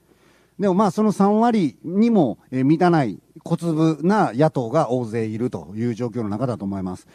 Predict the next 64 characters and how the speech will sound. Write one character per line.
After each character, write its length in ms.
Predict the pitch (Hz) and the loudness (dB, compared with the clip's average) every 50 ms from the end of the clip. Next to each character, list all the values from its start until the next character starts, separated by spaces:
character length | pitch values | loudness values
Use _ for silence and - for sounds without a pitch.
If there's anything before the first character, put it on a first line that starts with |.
| _ - | _ -12
自 180 | 151 143 180 | -6 -2 2
民 200 | 214 240 254 269 | 2 4 4 4
党 80 | 220 269 | 4 2
を 100 | 262 277 | 4 4
選 100 | 294 330 | 4 4
ぶ 100 | 339 320 | 2 2
人 120 | - 311 | -2 0
た 100 | 277 285 | 0 -2
ち 80 | - 156 | 0 0
は 40 | 147 | -2
政 240 | 127 - 214 254 254 | -2 0 0 0 0
策 200 | 196 247 220 208 | 0 0 2 4
あ 40 | 214 | 4
ん 60 | 233 | 4
ま 80 | 233 220 | 4 4
り 60 | 214 | 4
見 120 | 226 254 | 2 4
て 80 | 240 302 | 4 4
な 100 | 302 262 | 4 2
い 40 | 185 | 2
か 80 | 143 | 0
も 80 | 131 123 | -2 -2
し 80 | - | 0
れ 60 | 143 139 | 0 2
な 120 | 135 120 | 2 2
い 60 | 117 127 | 2 2
ね 140 | 160 190 | 2 2
っ 20 | 180 | 2
て 120 | - 175 | 0 0
い 40 | 160 | 0
う 40 | 143 | 0
話 180 | 139 135 127 | 0 0 -2
だ 60 | 143 135 | -2 -4
っ 40 | |
た 100 | 95 117 | -4 -6
と 60 | 98 113 | -6 -4
思 120 | 113 123 | -4 -4
う 20 | |
ん 40 | 117 | -6
で 60 | 104 | -6
す 80 | 98 - | -6 -4
け 60 | 147 | -2
ど、 220 | 147 151 117 90 - | -2 -2 -2 -2 -4
そ 100 | - 254 | -4 -4
れ 60 | 269 | -4
自 140 | 170 156 185 | -2 0 0
民 100 | 202 226 | 0 0
党 120 | 233 240 233 | 0 0 0
に 80 | 233 | 0
入 100 | 254 277 | 0 0
れ 20 | 294 | 0
て 80 | 285 | 0
る 80 | 294 277 | -2 -2
人 140 | 220 330 311 | -2 -2 -2
た 120 | 247 190 | -2 -2
ち 80 | 120 135 | 0 2
だ 100 | 156 170 | 0 2
け 40 | 165 | 2
じ 60 | 143 | 0
ゃ 60 | 143 | 0
な 100 | 123 135 | 0 0
い 40 | 151 | 0
で 60 | 143 123 | 0 -2
す。 180 | - 95 80 | -4 -8 -16